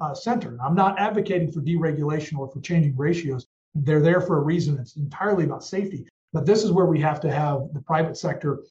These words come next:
and, and maybe a little bit more government intervention with understanding this is an economic growth issue. This is a vitality issue in our communities. And when we have an opportunity to speak with partnerships with private industries in these individual communities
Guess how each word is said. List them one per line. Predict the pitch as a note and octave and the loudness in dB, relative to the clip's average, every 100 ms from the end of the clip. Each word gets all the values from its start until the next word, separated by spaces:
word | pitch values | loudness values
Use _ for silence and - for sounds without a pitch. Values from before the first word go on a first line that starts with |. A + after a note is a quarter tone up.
| _ _ - | _ _ -2
and, | D3+ D3+ | 0 2
and | C#3+ D3 | 2 4
maybe | D3+ D3+ D3+ | 6 4 4
a | |
little | D3+ D3+ | 2 2
bit | D3 D3+ | 0 -2
more | D3 | -2
government | C3 D#3 D#3+ D3+ | -2 0 0 0
intervention | D3 C#3+ B2 E3 G#3 E3+ B2 - - | -2 -4 -4 -4 -2 -4 -6 -12 -4
with | D#3+ - | -4 0
understanding | F3+ D#3+ - E3+ D#3+ D3 | 0 0 -2 -2 0 0
this | C#3+ D3+ | 0 0
is | E3+ E3+ | 0 -2
an | - | -4
economic | D#3 E3+ D3 D3 - | -4 -2 -2 -4 -8
growth | C#3 C#3 - | -10 -10 -10
issue. | A#2 - A2+ | -14 -16 -14
This | B2+ C3+ | -10 -6
is | D#3+ | -6
a | C#3+ C3 | -6 -8
vitality | C3 C#3 - D3+ F3+ C3+ | -10 -10 -6 -4 -2 -4
issue | B2 C#3 | -8 -10
in | |
our | B2+ | -10
communities. | - A#2+ C#3 B2 A#2 _ _ _ | -10 -4 -4 -4 -6 _ _ _
And | D#3+ D3+ | 0 2
when | D3 D3 | 4 4
we | E3+ E3 | 4 4
have | D#3+ | 2
an | D#3+ | 0
opportunity | D3+ C#3+ - D#3 C#3+ | -2 -4 -2 -2 -4
to | C3+ | -10
speak | - - A#3 A3 | -8 -2 0 2
with | E3+ C3+ - _ _ _ _ _ | 0 0 -6 _ _ _ _ _
partnerships | - A#3+ G#3+ - D#3+ - - | 2 2 2 -2 -4 -6 -4
with | D#3+ E3 | -4 -2
private | - F3 E3 F3 | 0 0 0 0
industries | A3+ - D#3+ C3+ | 0 0 0 2
in | D3+ | 2
these | D3+ D#3 | 2 4
individual | F3 E3+ D#3 D3 | 4 6 4 2
communities | E3 F#3 A3+ | 2 2 2